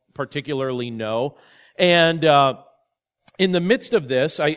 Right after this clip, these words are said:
I imagine the disciples, maybe they were tired. You know, maybe they were frustrated, who knows? Maybe they were feeling flustered by the chaos, but whatever they were feeling, they tried to stop this noisy event from proceeding.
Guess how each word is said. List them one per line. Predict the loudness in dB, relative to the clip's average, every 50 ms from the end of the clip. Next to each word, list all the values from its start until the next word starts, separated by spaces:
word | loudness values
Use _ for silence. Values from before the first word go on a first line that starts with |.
| -2
I | -2 0 0
imagine | 2 2 2 2 2 0 -2 -6 -8
the | -8
disciples, | -8 -8 -4 -2 0 0 0 -2 -6 -8
maybe | -8 -4 -4 -2
they | -2 -2
were | -4 -4
tired. | -8 -6 -6 -2 0 0 0 0 -2 -6 -8 -10 -16 _ _ _ _ _ _ _ _ _ _ _ _
You | -8 -6
know, | -4 -2
maybe | -2 0 0 0
they | 0 0
were | 0 -2
frustrated, | -6 -4 -2 0 0 0 -2 -4 -4 -2 -2 -2 -2 -2
who | -2 -4 -2
knows? | -2 0 0 0 0 -2 -2
Maybe | -4 -4 -2 -2
they | -2 -2
were | -4 -4
feeling | -4 -4 -4 -4 -4 -6
flustered | -8 -12 -10 -4 -4 -4 -4 -4 -6 -8 -8 -2
by | 2 2 2 2
the | 0 -6
chaos, | -8 -8 -6 -4 -2 0 0 0 -2 -4 -6 -12 _ -20 _ _
but | -4 -2
whatever | 0 0 0 0 0 0
they | -2 -2
were | 0 0 -2 -2
feeling, | -4 -2 -2 0 0 0 -2 -2
they | -4 -4
tried | -4 -4 -4 -2 -2 -4
to | -6 -6
stop | -8 -6 -2 0 0 0 0 -2
this | -4 -8 -8 -6
noisy | -4 -2 -2 -2 -4 -6 -8 -6
event | -4 -4 -4 -4 -4 -6
from | -6 -6 -6 -8
proceeding. | -8 -6 -6 -6 -6 -10 -16 -16 -12 -12 -10 -10 -10 -10 -12 -14